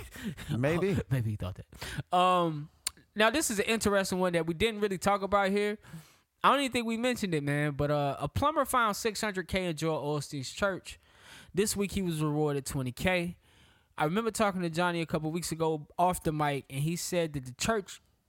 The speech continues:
Speaker 2: had six hundred K stolen from it seven years ago.
Speaker 1: Mm.
Speaker 2: The reason why this shit is weird is because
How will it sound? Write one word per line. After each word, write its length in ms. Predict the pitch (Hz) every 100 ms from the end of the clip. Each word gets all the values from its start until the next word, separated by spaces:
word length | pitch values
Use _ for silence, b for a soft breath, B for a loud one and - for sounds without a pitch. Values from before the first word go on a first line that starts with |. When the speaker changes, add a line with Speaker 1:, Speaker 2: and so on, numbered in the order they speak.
| _ _ _
Speaker 2:
had 240 | 160 165 147
six 320 | - 226 -
hundred 280 | 196 160 147
K 200 | 175 160
stolen 560 | - - 220 247 220 175
from 260 | - 165 151
it 160 | 135
seven 440 | - - 151 135 147
years 260 | 180 156
ago. 320 | 127 117 90 - -
Speaker 1:
Mm. 540 | 143 135 101 78 64
Speaker 2:
The 60 | -
reason 360 | 294 370 330
why 200 | 277 269
this 200 | 240 240 -
shit 300 | 233 226 170 -
is 260 | 170 160
weird 540 | 160 311 269 214 196 170 -
is 180 | 175
because 800 | 156 165 - 185 170 156 143 -